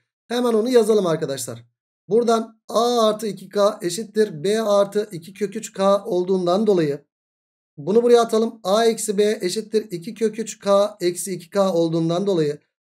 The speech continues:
A eksi B'yi de dört kök üç eksi dört vermişler. Dört kök üç eksi dört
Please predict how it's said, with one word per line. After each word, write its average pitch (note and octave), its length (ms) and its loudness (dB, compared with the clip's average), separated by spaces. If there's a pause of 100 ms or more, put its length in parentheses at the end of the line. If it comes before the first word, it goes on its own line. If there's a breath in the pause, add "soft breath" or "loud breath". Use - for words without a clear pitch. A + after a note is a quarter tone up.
A G3+ 180 2
eksi A3+ 240 -2
B'yi A3+ 200 0
de G3+ 160 4
dört A3+ 200 2
kök G#3+ 180 -10
üç G3 80 -8
eksi G#3 260 -4
dört G3 240 -2
vermişler. A3 600 -2
Dört G3+ 280 -4
kök A3+ 220 -6
üç A3 220 -8
eksi F#3+ 460 -6
dört D#3 440 -2